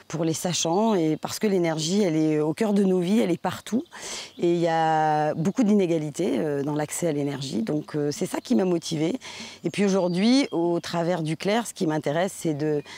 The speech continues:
d'être en réseau avec d'autres acteurs qui pensent pas forcément toujours d'ailleurs, euh, euh, comme moi, mais par contre qui ont un, qui ont un but commun, qui, qui s'écoutent, euh, qui apprennent les uns des autres, et, euh, c'est la, c'est le réseau en, en tant que tel, et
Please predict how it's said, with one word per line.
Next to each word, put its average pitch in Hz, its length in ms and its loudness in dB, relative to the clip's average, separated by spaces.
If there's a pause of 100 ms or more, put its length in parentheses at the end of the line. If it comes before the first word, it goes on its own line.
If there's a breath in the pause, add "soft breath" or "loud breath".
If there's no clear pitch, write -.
(240 loud breath)
d'être 180 220 0
en 180 100 2
réseau 185 340 2
avec 165 200 0
d'autres 180 360 0
acteurs 208 380 -2
qui 196 160 -2
pensent - 280 -4
pas 240 120 -2
forcément 185 420 0
toujours 165 460 -2
d'ailleurs, 156 400 0
euh, 139 180 -6 (480 loud breath)
euh, 151 160 0
comme 156 180 -2
moi, 156 280 2
mais 196 160 2
par 165 220 -6
contre 208 280 -4
qui - 180 -8
ont 170 220 0
un, 147 220 -2 (380 loud breath)
qui - 140 -6
ont 170 120 2
un 175 60 2
but 202 240 4
commun, 247 520 2
qui, 185 560 -2
qui - 140 -6
s'écoutent, - 560 0 (500 loud breath)
euh, 165 640 2
qui 175 340 2
apprennent 240 420 2
les 185 160 2
uns 180 100 2
des 170 200 2
autres, 233 260 -2
et, 165 240 4
euh, 151 200 2
c'est 156 240 -4
la, 147 400 0 (460 loud breath)
c'est - 380 -6
le 185 80 2
réseau 196 380 2
en, 165 300 0
en 156 40 -2
tant 170 140 -2
que - 80 -6
tel, 214 260 0
et 147 400 0